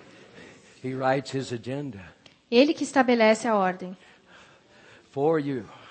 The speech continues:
Speaker 2: Pra você.
Speaker 1: Not in spite of you.
Speaker 2: Não apesar de você.
Speaker 1: For you.
Speaker 2: Pra você.
Speaker 1: The whole thing
Speaker 2: Tudo que acontece
Speaker 1: is for you.
Speaker 2: é pra você.
Speaker 1: You're what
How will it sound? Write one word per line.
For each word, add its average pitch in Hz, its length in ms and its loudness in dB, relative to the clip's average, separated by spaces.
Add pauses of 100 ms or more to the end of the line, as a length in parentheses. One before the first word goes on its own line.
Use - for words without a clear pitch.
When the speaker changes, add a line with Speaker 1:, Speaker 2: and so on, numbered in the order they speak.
(260)
Speaker 2:
Pra 247 140 0
você. 254 440 -4 (380)
Speaker 1:
Not 123 280 -4
in 113 100 -10
spite 123 380 -8
of 92 140 -14
you. 98 80 -18 (400)
Speaker 2:
Não 254 140 0
apesar 226 480 0
de 208 80 -10
você. 202 420 -10 (180)
Speaker 1:
For 135 340 -12
you. 117 240 -14
Speaker 2:
Pra 233 180 0
você. 214 400 -6 (1700)
Speaker 1:
The 120 60 -18 (100)
whole 135 160 -4
thing 135 320 -8 (800)
Speaker 2:
Tudo 320 260 -2
que 330 80 -4
acontece 262 720 -6 (320)
Speaker 1:
is 110 100 -16
for 120 300 -10
you. 101 220 -18 (220)
Speaker 2:
é 214 100 -6
pra 233 160 -2
você. 220 420 -8 (1300)
Speaker 1:
You're 139 240 -4
what 113 280 -10